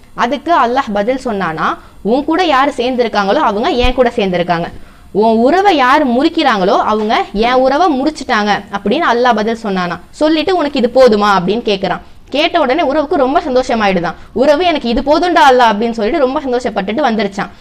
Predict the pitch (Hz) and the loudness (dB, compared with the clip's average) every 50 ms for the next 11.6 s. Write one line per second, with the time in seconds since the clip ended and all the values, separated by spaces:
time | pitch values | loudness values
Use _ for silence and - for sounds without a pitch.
0 | - - - 220 247 269 285 311 349 359 349 311 277 254 240 226 233 254 262 254 | -20 -12 -6 -4 -2 -2 0 -2 -2 -2 -2 -2 -2 -2 -2 -2 -2 -2 -2 -2
1 | 220 214 202 185 170 170 170 - - - - - 190 208 226 226 226 226 240 294 | 0 0 0 0 0 -2 -4 -6 -18 -20 -12 -6 -4 -2 0 0 0 0 2 0
2 | 359 349 359 339 311 254 233 294 320 302 247 226 - 220 233 269 302 302 311 294 | 0 0 0 0 0 0 0 0 -2 -2 -2 -4 -4 -4 -2 -2 -2 0 0 0
3 | 277 269 254 247 240 247 262 277 294 285 262 - - 220 208 294 277 294 294 254 | 0 2 2 2 2 2 2 2 2 2 0 -2 -2 -4 -4 -4 -2 -4 -4 -4
4 | 254 254 247 240 233 226 226 226 240 262 269 254 220 202 175 175 - - - - | -2 0 0 0 0 0 0 0 2 2 2 2 2 2 -2 -4 -6 -12 -18 -10
5 | - 190 196 196 190 180 185 208 247 285 302 330 294 294 254 226 214 196 202 202 | -4 -2 -2 0 0 0 0 0 2 2 2 2 2 2 0 2 0 0 0 0
6 | 208 196 190 190 208 208 254 - - 320 294 196 202 202 208 220 240 330 339 339 | 0 -2 -2 0 0 -2 -2 -2 -2 -2 -2 2 2 2 2 2 2 2 2 2
7 | 339 311 285 269 285 302 330 339 339 302 269 247 233 254 277 - - 269 269 247 | 2 0 0 0 2 2 2 2 0 0 0 0 0 0 0 -2 -2 -2 0 0
8 | 202 202 233 214 220 240 285 294 262 226 214 214 208 208 202 214 196 190 175 170 | 0 0 -2 -2 -2 -2 -2 -2 -2 -4 -2 -2 -2 -2 -2 -4 -4 -6 -6 -8
9 | 175 - - - - - - 170 202 247 277 285 285 277 269 330 339 302 247 240 | -10 -14 -20 -20 -12 -6 -4 -4 -2 -2 -2 0 0 0 2 2 0 2 2 2
10 | 262 302 320 330 330 285 247 262 285 294 - 320 294 277 254 - 214 247 269 320 | 2 2 2 0 -2 -2 -2 -2 -2 -2 -2 0 0 0 -2 -2 -2 -2 -2 -2
11 | - - 330 302 277 254 226 226 220 220 - 359 | -2 -2 -2 0 0 0 -2 -2 -4 -4 -4 -4